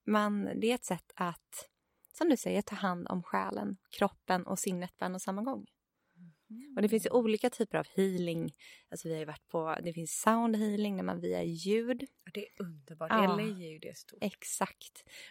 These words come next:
Speaker 1: Och sen då via reiki, då tillför man chi som är livsenergi via handpåläggningar. Så man blir lite initierad in i den här gamla japanska metoden. Och sen f-,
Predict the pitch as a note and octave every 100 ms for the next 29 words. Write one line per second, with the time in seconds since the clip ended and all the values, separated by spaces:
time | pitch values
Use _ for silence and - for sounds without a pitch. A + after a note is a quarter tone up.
0 | - G3+ G3 G3 F3+ F3+ E3+ E3+ E3+ A#3
1 | A#3 - E3 - - F#3+ D#3+ - E3 E3
2 | E3 E3 D#3+ - - G3 B3+ - E3+ E3
3 | F3 - - F3+ E3 - G#3 A3 F#3+ F3+
4 | E3+ E3 - - G#3 F#3 F#3+ F3+ A3+ B3
5 | G3 - - - - - - - F#3+ F#3
6 | G3 G3+ G#3 F#3 F#3 F#3+ F3 - - F#3+
7 | F3 - G3 G#3+ G3+ F3 A3+ A#3 F#3+ F3+
8 | D#3 E3+ E3 E3+ E3 E3+ E3 E3+ E3+ -
9 | F3 F3 - F#3 F3+ - B3+ B3 A#3 B3
10 | - - - - - G3 - F#3 F3+ F3+
11 | - -